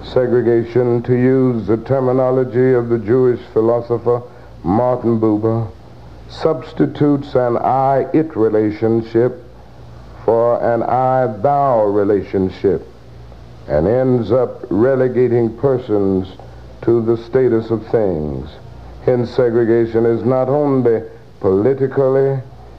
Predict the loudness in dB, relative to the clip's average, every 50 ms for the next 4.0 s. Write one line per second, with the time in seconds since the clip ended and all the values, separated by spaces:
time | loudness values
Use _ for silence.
0 | -4 -2 0 0 0 0 0 0 2 2 2 2 2 2 0 0 0 0 0 0
1 | 2 2 2 2 4 2 2 2 0 0 0 0 0 -2 -4 -4 -2 0 0 0
2 | -2 0 2 2 4 4 4 2 2 2 0 -2 -2 -4 -4 -2 0 0 2 2
3 | 2 2 2 0 -2 -4 -2 -2 -2 0 0 0 0 0 -2 -2 -4 -6 -8